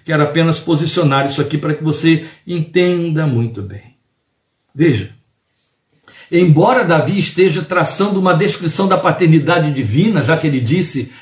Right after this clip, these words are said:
"Como um pai se compadece", tendo usado todos esses verbos, ele não deixa de nos lembrar que Deus se relaciona no universo sob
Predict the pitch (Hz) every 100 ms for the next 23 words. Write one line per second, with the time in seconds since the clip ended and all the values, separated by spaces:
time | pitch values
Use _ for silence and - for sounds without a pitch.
0 | _ 170 170 160 139 - 170 180 - -
1 | 156 147 123 113 151 165 - 170 170 143
2 | 180 175 165 233 226 185 - 143 117 165
3 | 170 131 120 117 - - _ _ - -
4 | - 202 214 208 240 285 240 285 262 254
5 | 196 226 214 208 180 170 196 - 160 143
6 | 233 277 - 170 208 202 - 185 190 196
7 | 190 196 170 165 131 208 214 170 208 165